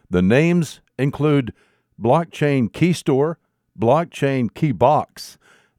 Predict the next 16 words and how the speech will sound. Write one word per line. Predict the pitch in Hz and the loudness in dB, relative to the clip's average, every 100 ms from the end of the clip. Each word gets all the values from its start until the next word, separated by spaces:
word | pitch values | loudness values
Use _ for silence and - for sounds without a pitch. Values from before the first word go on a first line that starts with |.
| - | -6
and | 120 120 | -4 -2
Blockchain | 95 117 160 - - 123 127 139 - _ | 0 2 2 0 -4 -2 -2 -4 -8 _
Core. | - 196 160 78 - - _ _ _ _ _ | -2 2 2 2 -4 -16 _ _ _ _ _
The | 98 | -4
filing | 92 135 147 120 107 113 | 0 2 2 2 0 -2
indicates | 131 131 123 131 139 - - | -4 -4 -2 0 -2 -4 -18
Samsung | - - 180 202 - 90 85 113 - _ _ _ | -8 -2 0 -2 -2 -4 -4 -6 -10 _ _ _
intends | 156 156 - 190 208 - | -2 -2 0 0 0 -2
to | - | -6
compete | - 131 107 - 196 196 - - _ _ | -4 -4 -4 -2 -2 -4 -16 -20 _ _
in | 95 | -4
the | 98 | -2
crypto-friendly | - 170 - 165 156 - 170 160 139 | 0 -2 0 -2 -2 -2 -4 -2 -4
smartphone | - 151 160 - - 151 139 | -4 -2 -2 -2 -4 -2 -2
space | - - 156 190 - - | -4 -4 -2 -2 -4 -8
against | 113 107 147 139 | -6 -4 -4 -6